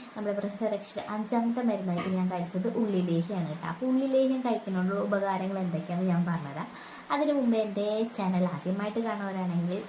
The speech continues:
ഒന്ന് സബ്സ്ക്രൈബ് ചെയ്യാനും like ചെയ്യാനും ഷെയർ ചെയ്യാനും മറക്കരുത് കേട്ടോ. അപ്പോ നമ്മുടെ ഉള്ളിലേഹ്യത്തിൻ്റെ വീഡിയോയിലോട്ട്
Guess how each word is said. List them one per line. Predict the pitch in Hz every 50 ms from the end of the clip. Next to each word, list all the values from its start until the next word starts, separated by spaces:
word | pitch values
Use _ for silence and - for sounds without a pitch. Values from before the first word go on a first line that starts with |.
| 196
ഒന്ന് | 196 190 185 180 180
സബ്സ്ക്രൈബ് | 180 175 - - - - 175 170 170 165 170
ചെയ്യാനും | 170 170 160 165 170 185 190 175
like | 165 151 143 - -
ചെയ്യാനും | 156 156 170 185 180 -
ഷെയർ | - 196 165 147 156
ചെയ്യാനും | 151 160 165 175 190 196 190
മറക്കരുത് | 180 170 - - 165 156 151 139 -
കേട്ടോ. | 151 - - - - - - - - - - - -
അപ്പോ | 233 254 247
നമ്മുടെ | 240 233 226 220 - 233
ഉള്ളിലേഹ്യത്തിൻ്റെ | 226 233 240 247 240 240 240 240 240 240 254 247 233 233 220 214
വീഡിയോയിലോട്ട് | 202 190 185 185 185 190 185 185 185 196